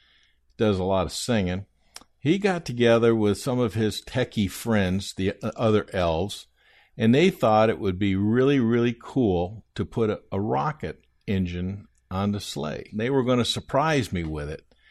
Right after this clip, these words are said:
because we were going out on a, on a short training run, and we only had two reindeer, no toys, no heavy loads,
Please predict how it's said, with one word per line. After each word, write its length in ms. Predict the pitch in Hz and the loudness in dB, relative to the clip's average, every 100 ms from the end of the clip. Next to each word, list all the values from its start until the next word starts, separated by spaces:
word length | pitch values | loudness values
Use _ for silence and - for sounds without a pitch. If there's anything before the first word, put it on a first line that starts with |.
| _ _ _ | _ _ _
because 360 | 113 - 117 101 | -8 0 0 2
we 140 | 131 | 2
were 100 | 156 | 2
going 300 | 143 143 131 | 2 2 2
out 240 | 120 127 123 | 2 2 2
on 160 | 107 | 0
a, 60 | 92 - 104 | -2 -6 -6
on 100 | 92 | -4
a 80 | |
short 460 | 90 - 120 131 - | -4 -4 -2 -4 -8
training 460 | - 131 127 101 90 | -6 -2 0 0 -2
run, 280 | 85 92 | -2 -4
and 160 | 101 117 | -4 -4
we 140 | 101 | -2
only 260 | 120 160 151 | 0 0 -2
had 520 | 123 143 139 98 90 _ _ - | -4 -2 -2 -2 -6 _ _ -2
two 200 | 151 131 | 0 2
reindeer, 580 | 120 127 107 76 67 104 | 2 2 0 -2 -8 -4
no 120 | 113 | -4
toys, 640 | 117 113 98 98 101 98 92 | -4 -2 0 2 -2 -4 -8
no 180 | 98 | -6
heavy 300 | 101 113 113 | -4 -4 -2
loads, 500 | 110 98 92 95 98 | -2 -2 -2 -4 -8